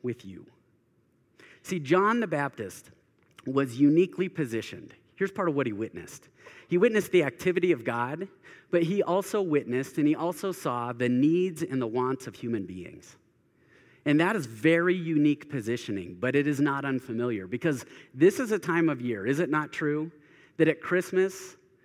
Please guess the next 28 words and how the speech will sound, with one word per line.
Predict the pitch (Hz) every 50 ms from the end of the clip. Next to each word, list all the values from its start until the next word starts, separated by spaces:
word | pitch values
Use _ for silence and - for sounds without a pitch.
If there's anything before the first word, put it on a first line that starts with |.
| _ - - _ - 165
for | 151
all | 139 156 165 190 185
the | 202 196
lights | 175 156 147 147 151 151 147 - - - - - - - - -
and | - 156 -
for | - 143 123
all | 127 131 151
the | 156 175
sales | 170 - - 160 151 156 147 143 143 143 147 151 139 143
and | 131 117 104
for | - 131 117
all | 117 131 147 165
the | 170
meals | 175 175 165 160 156 156 156 151 151 156 160 143 135
and | 127 120
all | 127 147
the | 160
family | 156 - 175 165 160 160 160 160 160 160
and | 147 135
all | 123 147
the | 151 156
friends | 151 165 160 156 156 151 151 151
and | 123 123
all | 135 143
the | 151
fa-, | - - 165 151 151 -
the | - 131 135 139 135
festivities, | - - 156 147 - - - 165 156 143 151 143 143 151 151 147 - -